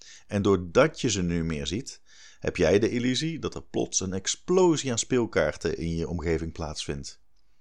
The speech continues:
die er misschien al jaren lagen, maar je zag ze niet. Objectief zullen er vast al jaren een x hoeveelheid kaarten gemiddeld per afstand ei liggen,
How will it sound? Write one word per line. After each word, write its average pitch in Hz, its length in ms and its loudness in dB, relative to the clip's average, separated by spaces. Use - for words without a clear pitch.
die 92 120 -2
er 82 60 2
misschien 87 260 0
al 87 100 0
jaren 82 360 0
lagen, 101 480 0
maar 104 180 2
je 101 120 4
zag 101 240 4
ze 104 120 -2
niet. - 360 -4
Objectief 104 580 0
zullen 90 300 -2
er 78 80 -2
vast 107 260 -4
al 90 160 0
jaren 117 560 2
een - 320 -4
x - 120 -10
hoeveelheid 104 420 2
kaarten 101 440 -2
gemiddeld 104 400 -2
per - 180 -10
afstand 98 400 -4
ei 98 260 4
liggen, 85 360 -2